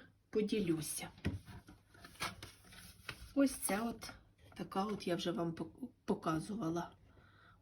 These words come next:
упаковочка від набора. Ну, взагалі, я дуже задоволена цим набором.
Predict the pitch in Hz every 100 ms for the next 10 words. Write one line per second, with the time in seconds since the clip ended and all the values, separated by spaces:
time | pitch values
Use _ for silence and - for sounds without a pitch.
0 | - 208 202 - 160 147 151 - - 160
1 | - - _ _ _ _ _ _ _ 196
2 | 170 196 165 226 165 151 - - _ _
3 | _ _ - - - - _ - - _
4 | _ _ _ _ _ _ _ _ _ -
5 | 240 240 196 180 185 208 208 185 170 160
6 | 160 147 143 160 156 220 226 196 175 175
7 | 175 170 165 165 226 214 160 160